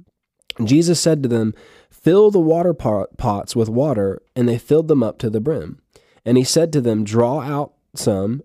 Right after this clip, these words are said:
and take it to the master of the feast." So here's something not only did they submit themselves to, to him, but they obeyed him even when it didn't make sense. Do you see that?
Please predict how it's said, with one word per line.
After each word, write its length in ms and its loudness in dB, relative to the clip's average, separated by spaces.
and 160 0
take 240 -2
it 120 -6
to 100 0
the 100 2
master 400 -4
of 200 -10
the 80 -12
feast." 420 -12
So 140 0
here's 220 4
something 400 -4
not 200 0
only 480 2
did 140 0
they 120 0
submit 420 2
themselves 460 0
to, 300 2
to 240 -2
him, 360 -2
but 320 -2
they 220 2
obeyed 540 2
him 480 0
even 280 4
when 100 4
it 160 -2
didn't 260 0
make 260 -4
sense. 560 -10
Do 80 2
you 80 4
see 220 2
that? 300 -2